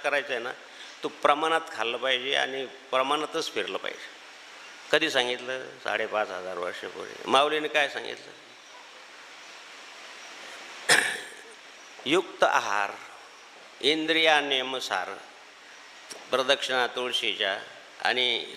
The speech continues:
तुकाराम महाराजचा अभंग आहे साधन काळातला. प्रमाणात खाल्लं पाहिजे. नसावी बासर बहुभाषण नको वगैरे वगैरे, त्या पूर्ण अभंग आहे की प्रमाणात त्यांनी पण खाल्लं पाहिजे, प्रमाणातच फिरलं पाहिजे, हे संतांनी सुद्धा सांगितलं आहे.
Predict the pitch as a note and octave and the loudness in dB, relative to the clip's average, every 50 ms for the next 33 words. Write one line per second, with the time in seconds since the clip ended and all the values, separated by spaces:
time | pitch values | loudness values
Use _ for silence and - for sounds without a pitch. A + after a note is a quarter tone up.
0 | - C#3 B2+ C3+ C#3 C#3 C#3 C3+ C3+ C#3+ C3 B2 B2 A2+ - C3 A#2+ B2 A#2+ A#2 | -8 -4 0 2 2 2 2 2 2 2 2 2 0 0 2 2 2 2 0 -4
1 | A2+ A2+ A2 G#2 - - F#2 F#2+ F#2 F#2+ G2 G2+ - - F2 E2+ F2+ F2 E2+ - | -4 -4 -4 -4 -2 2 2 2 2 2 -4 -4 -2 -2 -2 -2 -2 -4 -6 -10
2 | - - - - - - - - - - - - - - - - - - D3+ D3+ | -14 -16 -18 -18 -20 -20 -20 -20 -20 -20 -18 -18 -18 -18 -18 -8 2 6 6 6
3 | D3 D3+ D3+ D3+ D3+ D3 - - A2+ A2+ A2+ A#2 G#2+ A#2+ A#2+ A#2 A2+ A#2 C3 D3 | 6 6 2 2 0 0 -2 -2 -2 0 0 0 0 2 2 2 0 -2 -8 -10
4 | - - - - - - - - - - C3 D3+ D#3 D3+ - - E3 D#3+ E3+ E3+ | -10 -12 -16 -18 -18 -18 -18 -16 -8 0 4 4 6 6 6 6 6 6 6 2
5 | E3 D3+ D#3 D3 D3 D3 - - D3+ D3 C#3+ C#3 C#3+ C#3 - - - - - - | 0 2 4 4 4 2 0 -2 0 0 0 0 0 -2 -4 -6 -12 -16 -18 -20
6 | - - - - - - - - - - - - A2 G#2 G#2 A#2+ C#3+ C#3 C#3+ D#3+ | -20 -20 -20 -20 -20 -20 -20 -20 -20 -16 -12 -10 -8 -4 2 4 4 6 6 4
7 | D#3 C3 A2+ F#2 F#2 - - C#3 B2 B2 B2 A#2+ G#2+ - - A2 A2 - - - | 4 4 2 2 2 0 0 0 2 2 2 0 -2 -2 -4 -4 -6 -6 -10 -14
8 | - - - - - - - - - - - C3+ C#3+ C#3+ D3 C#3 C#3 C#3 C3+ B2+ | -18 -18 -18 -18 -18 -18 -18 -18 -12 -2 2 2 4 4 4 2 2 2 0 0
9 | C3 C3 B2+ - B2+ A#2+ - - - - C3+ C3+ C3+ C3 B2 B2+ A#2+ A2 G#2+ A2 | -2 -2 -2 -4 -4 -4 -6 -6 -4 -2 0 2 4 4 4 4 2 0 -2 -2
10 | A#2 A#2 - - - - - - - - - - - - - - - - - - | -2 -4 -4 -6 -10 -16 -18 -20 -20 -20 -20 -20 -16 -16 -16 -14 -16 -8 -2 2
11 | F3+ E3+ - - D#3+ E3 E3+ E3+ F3 F3 F3+ F3 F3+ - D#3+ D#3+ D#3 D#3+ D#3 - | 2 2 4 6 6 6 6 6 4 4 4 2 2 0 0 2 2 2 2 2
12 | D3 D3 D3 - B2 G#2+ G#2 A2 A2+ G#2+ A2+ A#2 A2+ G#2+ G#2+ A#2+ B2+ B2+ - - | 2 0 0 0 0 0 0 0 0 0 2 2 2 2 0 0 -2 -2 -2 0
13 | A#2+ A#2+ A#2+ A#2+ A#2+ B2 A#2+ A2+ - A#2+ A#2 - - G#2 G2 - G#2 G#2+ G#2 A2 | 2 2 2 2 0 0 -2 -2 -4 -4 -4 -4 -2 -4 -2 -2 -2 -2 2 2
14 | A2+ A2 G#2+ G#2+ A2+ A#2+ B2+ C3 - - B2+ B2 B2 A#2 - C#3+ C#3 D3 D3 C#3 | 2 2 0 -2 -4 -4 -4 -4 -2 0 0 0 0 2 2 2 2 2 -2 -4
15 | - A#2+ A#2 A#2+ B2+ A#2+ - G2+ G2 G2+ A2 G#2 - G#1 A1+ | -4 -8 -6 -6 -6 -4 -2 -4 -4 -4 -6 -6 -4 -4 -4